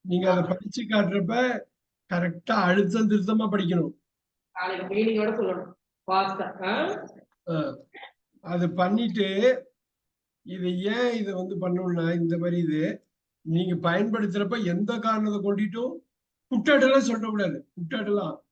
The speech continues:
Speaker 1: புட்டுதான்.
Speaker 2: ஆ.
Speaker 1: அதுக்காகவே இது பார்ப்பாங்க. உங்களோட, நீங்க, உங்களோட ஆங்கில புலமையை இதை வச்சு ஈஸியா டெஸ்ட் பண்ணுவாங்க. நீங்க இதை அப்படியே நீங்க வீட்டு பாடமா எழுதி அழகா படிச்சு காட்டணும்.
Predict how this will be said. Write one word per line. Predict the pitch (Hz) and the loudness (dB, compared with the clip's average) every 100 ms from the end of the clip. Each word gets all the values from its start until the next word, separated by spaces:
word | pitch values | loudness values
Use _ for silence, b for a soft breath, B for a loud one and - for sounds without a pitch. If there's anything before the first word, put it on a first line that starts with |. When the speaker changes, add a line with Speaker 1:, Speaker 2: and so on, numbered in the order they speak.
| _ | _
Speaker 1:
புட்டுதான். | 247 220 277 269 262 - _ _ _ _ _ _ _ _ _ _ _ - | -2 2 4 4 0 -10 _ _ _ _ _ _ _ _ _ _ _ -8
Speaker 2:
ஆ. | 165 170 | 0 2
Speaker 1:
அதுக்காகவே | 196 196 214 208 214 240 | 2 2 2 2 4 2
இது | 233 190 | 0 -2
பார்ப்பாங்க. | 180 185 202 196 180 170 | 0 0 0 -2 -2 -2
உங்களோட, | 175 180 175 170 | 0 2 2 2
நீங்க, | 170 170 165 156 151 - _ - | 2 0 -2 -2 -6 -10 _ -8
உங்களோட | 170 180 | -2 0
ஆங்கில | 175 170 202 214 220 | 0 0 0 0 0
புலமையை | 170 202 202 208 | 0 0 4 4
இதை | 214 185 | 2 0
வச்சு | 180 170 214 | -2 -2 -4
ஈஸியா | 190 202 214 - 220 208 | 0 2 2 0 -2 -2
டெஸ்ட் | 190 185 - | -2 -4 -4
பண்ணுவாங்க. | 190 190 180 180 180 - - _ _ _ _ _ _ _ _ _ _ _ _ _ - | -4 0 0 2 2 0 -4 _ _ _ _ _ _ _ _ _ _ _ _ _ -20
நீங்க | - 170 170 | -8 -4 -2
இதை | 165 165 | 0 0
அப்படியே | 165 185 202 220 233 - _ | 0 0 2 2 0 -6 _
நீங்க | 175 175 170 170 | -2 0 2 2
வீட்டு | 156 156 196 208 | 0 0 0 2
பாடமா | 190 196 190 202 202 | 2 2 2 4 4
எழுதி | 180 180 180 196 254 - | 6 4 4 2 0 -2
அழகா | - 160 180 190 208 | -4 -2 0 0 -2
படிச்சு | 208 185 180 165 202 | 0 0 0 -2 -2
காட்டணும். | 170 165 151 | -2 -2 -4